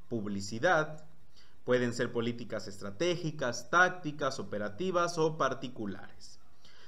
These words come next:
Dentro de las políticas podemos ejemplificar, por ejemplo, el uso de los dispositivos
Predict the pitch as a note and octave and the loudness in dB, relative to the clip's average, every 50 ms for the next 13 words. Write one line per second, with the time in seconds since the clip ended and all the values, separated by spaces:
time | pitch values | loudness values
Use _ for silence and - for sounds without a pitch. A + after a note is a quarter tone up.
0 | - - - B2+ C3+ C3 D3 C#3 C#3 C3+ C3+ - C3+ C3+ C#3+ E3 D#3 D#3+ D#3+ D#3 | -6 -2 0 0 2 2 4 4 4 4 4 4 2 2 2 0 0 -2 0 2
1 | D#3 D3 D3 - - B2+ B2 C3+ C3+ C3+ C3+ C3 C3 B2+ - - - A#2+ A2 - | 4 4 2 2 0 0 2 2 2 0 0 -2 -2 -2 -6 -6 -6 -6 -4 -2
2 | C3 B2 A#2+ A#2+ A2+ A2 - A#2+ - - C3 C3 C3 C3 - B2+ C#3 C#3 - F#3 | -2 -2 -2 -4 -4 -4 -4 -2 2 2 2 2 2 0 0 0 0 2 4 4
3 | G3 F#3 E3+ - D3 D3 B2 A2+ A#2+ C#3 C#3 - - C3 A#2+ A2+ A#2 A2+ A2 G#2 | 4 2 2 -2 -2 -2 0 0 0 0 -2 0 0 0 0 0 0 0 -2 -2
4 | G#2 G#2 G2+ - - G#2+ - A#2 G#2 G2 - G3 G#3 F3 D3+ D#3 F3 G3+ - - | -4 -6 -6 -6 -6 -6 -4 -6 -4 -2 0 2 2 2 0 0 -2 -4 -6 -8
5 | - | -10